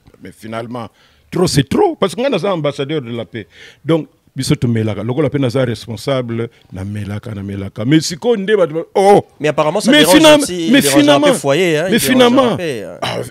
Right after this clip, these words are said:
Speaker 1: oui, na stade, tout, comment qu'il se
Speaker 2: Père
Speaker 1: fait
Speaker 2: des enfants,
Speaker 1: Sikoyo.
Speaker 2: et père
Speaker 1: Eh,
Speaker 2: d'une famille.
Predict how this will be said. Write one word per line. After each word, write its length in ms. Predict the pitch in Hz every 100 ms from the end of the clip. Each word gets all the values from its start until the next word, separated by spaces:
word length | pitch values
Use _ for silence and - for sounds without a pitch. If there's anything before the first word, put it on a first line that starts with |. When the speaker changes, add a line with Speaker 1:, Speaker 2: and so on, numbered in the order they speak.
| 120 -
Speaker 1:
oui, 320 | 131 370 302 131
na 180 | 120 120
stade, 440 | - - 240 170
tout, 120 | 160 -
comment 200 | - 285
qu'il 140 | 233
se 120 | 226 190
Speaker 2:
Père 160 | 160
Speaker 1:
fait 40 | 131
Speaker 2:
des 220 | 123 123
enfants, 360 | 135 - 170 175
Speaker 1:
Sikoyo. 500 | 185 269 196 98 - -
Speaker 2:
et 420 | 98 87 55 62 _ _ _ _ _ _ _ _
père 140 | - 147
Speaker 1:
Eh, 140 | 180 175
Speaker 2:
d'une 80 | 165
famille. 600 | 139 170 202 202 202